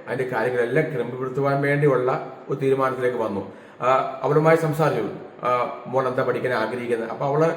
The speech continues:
അവൾ പഠിക്കാൻ ആഗ്രഹിക്കുന്ന വിഷയം അവൾ പറഞ്ഞപ്പോൾ അവർ നേരിട്ട് ആ സ്ഥാപനത്തിലേക്ക് വിളിക്കുകയും ഏകദേശം അവര്, ഉം, ആ, ആറ് ലക്ഷത്തി എൺപതിനായിരം രൂപ അടുത്ത് വരും. ആ, അപ്പോൾ ആ കാര്യം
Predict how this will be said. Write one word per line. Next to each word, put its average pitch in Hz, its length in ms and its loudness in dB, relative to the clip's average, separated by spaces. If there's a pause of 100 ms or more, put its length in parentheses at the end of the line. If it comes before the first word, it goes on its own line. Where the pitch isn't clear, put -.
(220)
അവൾ 147 120 2
പഠിക്കാൻ 147 420 2
ആഗ്രഹിക്കുന്ന 165 500 4
വിഷയം 139 280 0
അവൾ 127 240 2
പറഞ്ഞപ്പോൾ 113 520 -2 (180)
അവർ 156 200 0
നേരിട്ട് 156 680 4
ആ 110 220 -4
സ്ഥാപനത്തിലേക്ക് 117 560 -2
വിളിക്കുകയും 104 520 -4 (280)
ഏകദേശം 165 440 4
അവര്, 165 300 10
ഉം, 151 520 0 (300)
ആ, 123 160 0 (160)
ആറ് 147 300 2
ലക്ഷത്തി 160 800 2
എൺപതിനായിരം 165 680 4
രൂപ 147 140 2
അടുത്ത് 131 400 0 (320)
വരും. 110 280 -4 (420)
ആ, 104 180 -4 (260)
അപ്പോൾ 151 320 2
ആ 196 260 4
കാര്യം 156 380 4